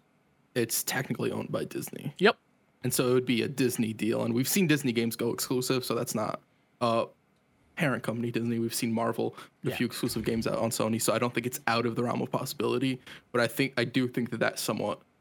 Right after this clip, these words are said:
Speaker 1: hinders the possibility a little bit. I don't think it's gonna go exclusive. Um, wouldn't be surprised if it does.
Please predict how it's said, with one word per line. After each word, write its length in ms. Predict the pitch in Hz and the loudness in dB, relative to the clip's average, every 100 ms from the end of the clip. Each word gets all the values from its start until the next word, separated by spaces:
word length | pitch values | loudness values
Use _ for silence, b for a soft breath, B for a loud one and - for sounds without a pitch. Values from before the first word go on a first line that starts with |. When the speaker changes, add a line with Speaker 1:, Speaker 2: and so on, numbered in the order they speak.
| _ _ _ _ _ _ _ _ _ | _ _ _ _ _ _ _ _ _
Speaker 1:
hinders 640 | - 143 131 120 131 127 | -4 2 2 4 2 2
the 80 | 120 | 0
possibility 600 | - 127 - 123 123 127 | -2 0 0 0 2 2
a 60 | 123 | 2
little 180 | 123 | 0
bit. 220 | 123 127 - | 2 0 2
I 100 | 127 | 2
don't 180 | 165 - | 2 2
think 200 | 120 143 | -2 -2
it's 120 | 135 | 0
gonna 140 | 147 | 0
go 180 | 139 135 | 2 2
exclusive. 680 | 131 - 135 123 135 135 135 B B B - | 2 0 0 2 2 0 -4 B B B 0
Um, 320 | 117 110 110 - _ _ | 2 4 0 -4 _ _
wouldn't 260 | 170 165 131 | 4 4 2
be 80 | 117 | 0
surprised 460 | - - 113 117 | 0 2 2 2
if 60 | 120 | 0
it 100 | 120 | 0
does. 360 | 120 117 113 | 4 4 2